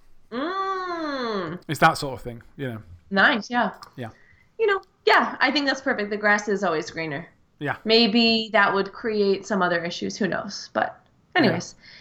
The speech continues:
Speaker 2: Yeah.
Speaker 1: you know. Um, kind of going back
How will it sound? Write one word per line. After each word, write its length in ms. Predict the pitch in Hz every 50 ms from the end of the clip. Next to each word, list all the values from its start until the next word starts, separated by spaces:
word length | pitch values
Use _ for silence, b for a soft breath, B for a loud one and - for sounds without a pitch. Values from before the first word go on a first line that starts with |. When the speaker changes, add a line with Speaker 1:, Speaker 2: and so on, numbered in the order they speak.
| B 147
Speaker 2:
Yeah. 80 | 139 - _ _ _ _ _ _ _ _ -
Speaker 1:
you 80 | 339 302
know. 100 | 226 196 - _ _ _ _ _ _ _ - - - - -
Um, 720 | 277 285 285 285 277 277 269 269 277 277 269 277 277 - - -
kind 180 | - 381 440 494
of 80 | 508 494
going 360 | 440 427 403 370 349 294 240
back 640 | 196 262 240 233 233 233 233 226 - - - -